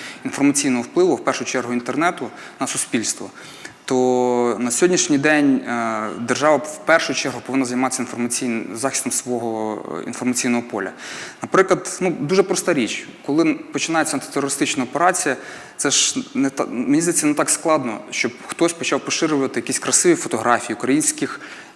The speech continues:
е, в-, військових чи, не знаю, там, е, бійців, е, спецпідрозділу «Альфа», які видно, що це в повній амуніції, вони красиво виглядають. Коли ти дивишся на них, ти впевнений, що це люди, які можуть захистити твою державу, можуть щось зробити.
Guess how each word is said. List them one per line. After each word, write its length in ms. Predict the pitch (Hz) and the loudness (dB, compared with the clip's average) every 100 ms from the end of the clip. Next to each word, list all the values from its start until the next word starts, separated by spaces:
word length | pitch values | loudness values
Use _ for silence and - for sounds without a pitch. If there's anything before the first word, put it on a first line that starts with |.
| - | -2
е, 220 | 120 117 | 0 0
в-, 420 | 117 120 104 107 | -2 -8 -8 -2
військових 640 | 131 - - 139 131 110 | 0 0 0 0 0 -2
чи, 480 | - 113 110 107 104 98 - | -4 -4 -2 -2 -4 -6 -6
не 100 | 110 | -4
знаю, 200 | 110 104 | 0 -2
там, 300 | 101 101 104 | -2 -8 -4
е, 200 | 113 110 | -2 -2
бійців, 800 | 107 113 123 - 151 151 147 - | -2 0 4 4 6 4 2 -6
е, 400 | 123 120 117 113 | -4 -4 -2 -4
спецпідрозділу 760 | 110 - 127 135 135 135 123 120 | -4 -6 -4 -4 -2 -2 0 -2
«Альфа», 440 | - 110 107 - 104 - - - - - - | 2 2 2 -4 -8 -10 -20 -20 -20 -20 -8
які 300 | - 110 147 | -6 2 4
видно, 260 | 123 151 143 | 6 6 4
що 140 | - | 4
це 160 | - 127 - - - | 2 2 -2 -14 -14
в 80 | - | 0
повній 280 | 170 170 | 4 6
амуніції, 540 | 160 156 147 135 123 - | 6 6 6 4 4 2
вони 140 | 127 | 0
красиво 340 | 135 139 165 147 | 2 4 4 4
виглядають. 600 | 147 156 143 123 117 113 | 4 2 4 6 4 2
Коли 100 | 135 | -2
ти 100 | 147 | 0
дивишся 280 | 151 143 | 2 2
на 60 | 156 | 2
них, 100 | 170 | 2
ти 80 | - | -2
впевнений, 400 | - 156 160 139 | 0 2 4 2
що 140 | 135 | 2
це 280 | 123 151 139 - - - | 0 2 0 -2 -12 -4
люди, 160 | 156 156 | 2 2
які 140 | - | 2
можуть 180 | 135 120 | 0 0
захистити 400 | 120 - 170 - | -4 0 -2 -2
твою 180 | - 139 | -2 0
державу, 460 | 139 117 113 107 | 0 0 0 0
можуть 240 | 107 139 147 | -2 -2 0
щось 160 | - | 0
зробити. 460 | 139 147 127 117 107 | 0 0 0 -2 -4